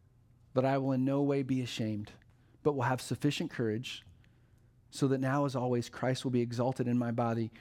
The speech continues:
whether I, whether by life or by death." And then he says this very famous verse. You've heard this before, I bet.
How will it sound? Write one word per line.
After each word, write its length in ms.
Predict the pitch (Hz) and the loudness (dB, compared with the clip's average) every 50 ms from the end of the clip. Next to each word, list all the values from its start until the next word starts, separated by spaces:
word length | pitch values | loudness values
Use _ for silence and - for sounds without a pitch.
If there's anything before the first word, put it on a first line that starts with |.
| - - | -14 -2
whether 280 | - 131 131 127 135 123 | 2 2 2 4 2 0
I, 280 | 101 117 120 117 110 - - - - _ | 0 0 0 0 -2 -4 -8 -18 -4 _
whether 180 | - 143 147 135 | 2 2 4 2
by 120 | 131 123 | 2 0
life 280 | 120 123 127 135 135 - | 0 0 0 0 0 0
or 60 | 135 | 0
by 160 | 127 131 135 | 2 2 2
death." 280 | 123 117 113 117 117 - | 2 0 0 -2 -2 -2
And 120 | - 131 139 | 0 0 2
then 80 | 175 | 2
he 60 | 208 185 | 2 0
says 240 | - - 143 127 | 0 -2 -2 0
this 160 | 120 131 123 - | 0 -2 -2 -2
very 380 | - 139 143 143 147 151 143 - - - - - - - | -2 -2 0 0 0 -2 -4 -6 -12 -20 -20 -20 -20 -20
famous 400 | - - - 151 151 160 151 135 | -4 0 2 2 4 2 0 -2
verse. 260 | - 156 170 151 - - | 0 0 0 0 0 -2
You've 120 | 151 - | -4 -2
heard 160 | 160 156 143 | -2 -2 -2
this 140 | 135 123 - | -2 -4 -4
before, 280 | - 120 - - 131 120 | -6 -8 -4 -4 -2 -2
I 60 | 120 | -2
bet. 260 | 110 123 117 110 - | -2 -4 -4 -6 -8